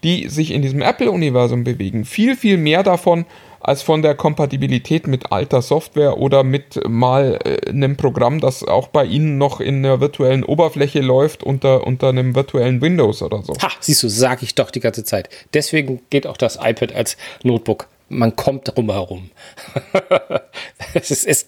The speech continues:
Speaker 2: es geht.
Speaker 1: Du hast ja so recht,
Speaker 2: Ich hab,
Speaker 1: Sven.
Speaker 2: ja, ich,
Speaker 1: Du hast ja
Speaker 2: äh,
Speaker 1: so
Speaker 2: von,
Speaker 1: recht.
Speaker 2: von Ursprung. Ge-, du, ich trau mich gar nicht mehr an. Ich hab mir das Thema Apple und, und I O, ähm, W W D C ein bisschen
Speaker 1: Wir müssen einmal noch kurz über, über die eigentlich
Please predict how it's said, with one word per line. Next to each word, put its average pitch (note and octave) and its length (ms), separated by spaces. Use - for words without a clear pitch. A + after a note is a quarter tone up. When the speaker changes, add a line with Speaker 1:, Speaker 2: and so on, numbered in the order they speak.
Speaker 2:
es - 240
geht. A2+ 340
Speaker 1:
Du C#3 80
hast D#3+ 120
ja C#3 120
so A2+ 180
recht, G2+ 240
Speaker 2:
Ich - 160
hab, - 80
Speaker 1:
Sven. G2+ 160
Speaker 2:
ja, A2 220
ich, - 80
Speaker 1:
Du C3+ 120
hast C#3+ 120
ja - 60
Speaker 2:
äh, D3 40
Speaker 1:
so - 120
Speaker 2:
von, D3+ 100
Speaker 1:
recht. - 120
Speaker 2:
von - 160
Ursprung. - 220
Ge-, - 180
du, F3+ 100
ich A3 140
trau G#3 140
mich F#3 100
gar F#3 120
nicht E3 80
mehr D#3+ 120
an. E3 60
Ich F3+ 80
hab F#3 80
mir F#3 60
das - 260
Thema E3+ 400
Apple D#3+ 500
und, D2+ 220
und C#3+ 140
I - 180
O, D3+ 160
ähm, C3+ 600
W D3+ 120
W D#3+ 80
D D3 100
C E3 260
ein D3+ 80
bisschen C#3+ 140
Speaker 1:
Wir F3 80
müssen C#4 240
einmal A#3 320
noch G3+ 180
kurz - 220
über, F3+ 380
über D#3+ 300
die D3 300
eigentlich C#3 680